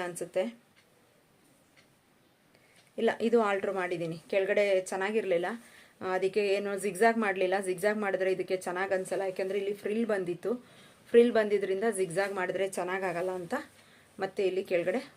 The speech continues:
ಫೋಲ್ಡ್ ಮಾಡಿ ಹೊಲ್ಕೊಂಡಿದ್ದೀನಿ ನೋಡಿ. ಹಾಂ, ಫೋಲ್ಡ್ ಮಾಡಿ ಹೊಲ್ದಿದ್ದೀನಿ. ಮಾತಾಡಿ ಮಾತಾಡಿ ಸಾಕಾಯ್ತು, ಎನರ್ಜಿ ಬೇಕು, ಅದಕ್ಕೆ ಸ್ವಲ್ಪ, ಆ, ಮಿಠಾಯಿ ಮಾಡಿದ್ದೆ ಅಲ್ಲ, ಮಿಠಾಯಿ ತಿಂತಾಯಿದ್ದೀನಿ. ಈ ಡ್ರೆಸ್ ಅಂತೂ ನೋಡಿರ್ತೀರ,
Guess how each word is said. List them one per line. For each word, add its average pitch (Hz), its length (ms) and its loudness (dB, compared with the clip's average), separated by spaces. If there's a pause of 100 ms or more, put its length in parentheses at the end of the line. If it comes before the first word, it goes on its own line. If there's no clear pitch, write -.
ಫೋಲ್ಡ್ 196 280 0
ಮಾಡಿ 175 180 -2
ಹೊಲ್ಕೊಂಡಿದ್ದೀನಿ 175 640 -4
ನೋಡಿ. 170 220 -12
ಹಾಂ, 185 420 -12 (520)
ಫೋಲ್ಡ್ 214 220 2
ಮಾಡಿ 170 180 -2
ಹೊಲ್ದಿದ್ದೀನಿ. 160 560 -6 (1300)
ಮಾತಾಡಿ 226 440 0
ಮಾತಾಡಿ 185 480 -4
ಸಾಕಾಯ್ತು, 180 640 -10 (460)
ಎನರ್ಜಿ 254 420 2
ಬೇಕು, 175 380 -4 (360)
ಅದಕ್ಕೆ 262 340 2
ಸ್ವಲ್ಪ, 220 340 -4 (960)
ಆ, 196 280 -2 (140)
ಮಿಠಾಯಿ 226 560 -2
ಮಾಡಿದ್ದೆ 202 340 0
ಅಲ್ಲ, 180 160 -2 (1200)
ಮಿಠಾಯಿ 220 320 0
ತಿಂತಾಯಿದ್ದೀನಿ. 185 640 -6 (540)
ಈ 294 140 0
ಡ್ರೆಸ್ 285 260 2
ಅಂತೂ 233 260 -4
ನೋಡಿರ್ತೀರ, 214 580 -2